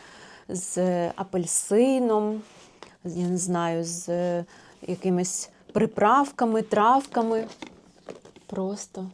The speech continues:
неймовірна краса. Напишіть мені в коментарях, як вам продукти, які представлені в календарі. Мені здається, що дуже-дуже класні. Е,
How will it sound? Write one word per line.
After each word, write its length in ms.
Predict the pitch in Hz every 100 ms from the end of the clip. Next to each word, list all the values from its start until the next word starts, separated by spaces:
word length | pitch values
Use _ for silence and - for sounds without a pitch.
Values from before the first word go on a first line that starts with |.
| _ _ _ _ -
неймовірна 680 | 208 208 208 208 208 190 190
краса. 540 | 208 220 - 294 359 - _ _ - _ _ - - - - - - -
Напишіть 480 | 208 226 - 214 190
мені 280 | 175 180 185 - - - -
в 40 |
коментарях, 680 | - 190 190 202 202 277 -
як 340 | 196 208 196 175
вам 320 | 170 170 180
продукти, 640 | 190 214 190 180 - - 262 -
які 400 | 240 240 254 269
представлені 800 | 269 247 - 254 233 240 240 247
в 80 | -
календарі. 600 | 240 233 226 226 226 220
Мені 220 | 196 254
здається, 380 | 277 233 - 190
що 180 | -
дуже-дуже 720 | 190 196 170 - - 170 160 165
класні. 640 | - 190 269 - 285 285 - - - -
Е, 200 | 175 175